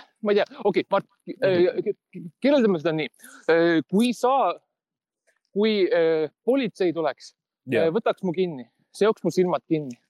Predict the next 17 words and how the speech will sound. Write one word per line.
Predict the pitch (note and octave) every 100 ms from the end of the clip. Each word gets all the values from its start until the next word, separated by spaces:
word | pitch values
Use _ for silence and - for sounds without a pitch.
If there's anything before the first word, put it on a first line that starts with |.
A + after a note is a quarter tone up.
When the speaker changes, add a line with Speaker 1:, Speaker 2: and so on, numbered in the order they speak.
| _ - -
Speaker 2:
Jah. | A#2+ G#2
Speaker 1:
paneks | F2+ G3+ F#3 -
mind, | E3+ D3+
äh, | D#3+ D3+ D3 C#3
pagasnikusse | D#3 F3+ B3 G#3+ E3+ C#3+ - - _ _ _ _ _ _ -
ja |
saadaks | F3 F#3+ F#3+ -
mind | F#3 E3+
näiteks, | E3+ - F3+ - -
äh, | F3 D#3+ - _ _ _ _ _ _ _ _ _ _ _
Paidesse | - G3 F3 C#3 - C#3 _ _ - _ _ _ -
Speaker 2:
<laughs> | C#3+ - C3 C3+ F3 E3+
Speaker 1:
ja | E3+ E3 D#3 D3+ D3+ D3+ D#3
pa-, | - G#3 F3+ - _
teeks, | G#3 G#3 - - _
viiks | G3+ G#3 -
mind, | F#3+ F#3